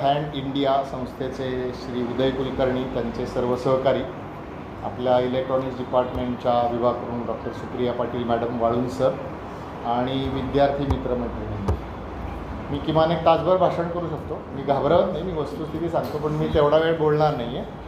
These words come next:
मी एक दोन तीन प्रश्न विचारणार आहे, अगदी एक दोन सोपे आहेत, एखादा दुसरा अवघड असेल, त्याची उत्तरं मला सांगायची. पहिला एकदम सोपा प्रश्न, तुमच्यापैकी टीवायचे किती लोक आहेत, त्यांनी हात वरती करा. टीवायचे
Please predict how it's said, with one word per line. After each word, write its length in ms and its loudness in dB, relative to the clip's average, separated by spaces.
मी 60 -2
एक 120 0
दोन 240 4
तीन 120 0
प्रश्न 360 2
विचारणार 520 4
आहे, 100 0
अगदी 480 -2
एक 180 -4
दोन 180 2
सोपे 280 2
आहेत, 180 6
एखादा 340 0
दुसरा 300 2
अवघड 260 6
असेल, 280 -2
त्याची 180 -2
उत्तरं 320 0
मला 160 -2
सांगायची. 380 -2
पहिला 240 6
एकदम 260 4
सोपा 320 2
प्रश्न, 420 0
तुमच्यापैकी 600 0
टीवायचे 520 4
किती 280 -4
लोक 100 0
आहेत, 120 -2
त्यांनी 200 -4
हात 120 -2
वरती 220 -6
करा. 140 -4
टीवायचे 520 0